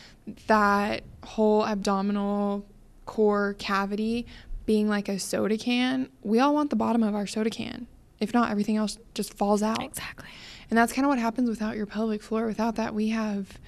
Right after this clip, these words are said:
Speaker 1: no bottom support. And so, like I said, that's where all of our movement originates from. Most of, most people, their center of gravity is around S two, which means your sacral joint, the second little joint in the sacrum.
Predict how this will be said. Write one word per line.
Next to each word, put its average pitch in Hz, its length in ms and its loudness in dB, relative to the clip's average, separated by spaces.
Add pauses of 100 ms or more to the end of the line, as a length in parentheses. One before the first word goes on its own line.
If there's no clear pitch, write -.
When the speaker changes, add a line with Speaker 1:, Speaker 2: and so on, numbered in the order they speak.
(340)
Speaker 1:
no 208 920 0 (500)
bottom 202 560 0
support. - 760 -4 (140)
And 208 180 0
so, 208 160 -2
like 208 220 -2
I - 20 -10
said, 214 180 0
that's 226 220 -4
where 226 180 -2
all 214 220 0
of 226 100 -2
our 214 200 0
movement 208 560 0
originates 202 500 -4
from. 220 300 -10 (480)
Most 233 320 4
of, 311 200 -2 (140)
most 240 300 0
people, 254 240 -2
their 214 160 0
center 220 240 0
of 214 120 -2
gravity 214 440 -2
is 214 100 -2
around 202 400 -2
S 208 260 -4
two, 208 360 -2
which 220 180 -6
means 202 160 -2
your 202 80 -6
sacral 208 480 -8
joint, 208 520 -4
the 202 120 -8
second 208 540 -6 (840)
little 202 240 -2
joint 202 340 -6
in 202 120 -4
the 196 80 -4
sacrum. 226 580 -2